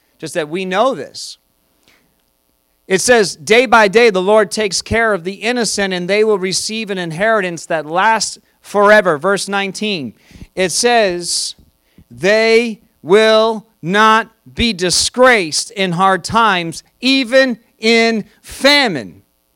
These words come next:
They will have more than enough." If the devil can create,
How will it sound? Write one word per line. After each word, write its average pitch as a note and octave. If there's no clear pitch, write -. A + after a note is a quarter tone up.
They D#3+
will D3+
have C3+
more D#3+
than A#2+
enough." G#2
If C#3+
the D3+
devil F3
can D#3
create, D3+